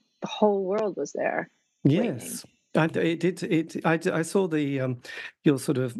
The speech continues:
Speaker 2: tour schedule, and sort of at that point, your sort of e-, e-, exciting experience of crossing borders and going into Cro-, Croatia, which is,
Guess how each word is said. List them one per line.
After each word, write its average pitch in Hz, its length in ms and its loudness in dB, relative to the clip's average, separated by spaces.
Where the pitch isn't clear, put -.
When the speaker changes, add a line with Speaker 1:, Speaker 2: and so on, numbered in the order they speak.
Speaker 2:
tour 143 280 4
schedule, 117 600 0
and 113 280 -2
sort 123 260 2
of 117 240 -4
at 139 120 0
that 139 200 0
point, 123 380 0
your 123 220 2
sort 123 220 -2
of 123 100 -2
e-, - 80 -2
e-, 175 300 0
exciting 175 520 0
experience 151 560 0
of 127 160 0
crossing 143 380 2
borders 131 360 -2
and 123 100 -2
going 123 200 0
into 120 140 -2
Cro-, 127 340 0
Croatia, 131 680 -2
which 117 200 -2
is, 123 200 -2